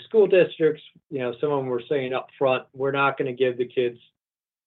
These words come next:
detention, we're not gonna mark them tardy or mi-, or that they missed a class. Uh, we're giving them the opportunity to participate,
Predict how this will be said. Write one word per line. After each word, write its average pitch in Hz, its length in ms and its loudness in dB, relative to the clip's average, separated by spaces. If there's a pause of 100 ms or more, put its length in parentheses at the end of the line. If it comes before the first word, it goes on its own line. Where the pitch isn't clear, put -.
(340)
detention, 127 760 -2
we're 110 100 -8
not 120 240 -4
gonna 123 120 -6
mark 117 300 -2
them 107 140 -8
tardy 120 500 -2
or 104 160 -8
mi-, 110 300 -6
or 107 160 -4
that 110 120 -4
they 107 140 -4
missed 113 300 -6
a 110 40 -6
class. 104 440 -6 (640)
Uh, 98 300 -2
we're 110 100 -2
giving 123 240 2
them 113 140 -4
the 113 80 0
opportunity 110 600 -4
to 107 60 -4
participate, 104 800 -4